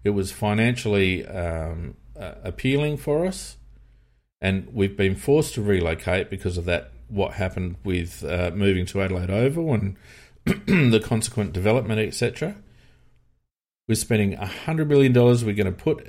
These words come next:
uh, we're currently debt-free. We're gonna go back into debt to fund this, right? And to me, unless we're getting exactly what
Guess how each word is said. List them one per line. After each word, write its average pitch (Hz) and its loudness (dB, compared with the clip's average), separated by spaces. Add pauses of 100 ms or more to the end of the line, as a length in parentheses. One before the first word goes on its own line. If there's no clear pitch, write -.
uh, 117 0
we're 107 2
currently 120 0
debt-free. 113 2
We're 110 -2
gonna 90 -2
go 107 2
back 117 0
into 127 0
debt 104 -2
to 95 -6
fund 104 -2
this, - -4 (840)
right? 131 -6 (880)
And 101 2 (140)
to - 0
me, 123 4
unless 117 0
we're 135 2
getting 107 0
exactly 101 -2
what 101 -2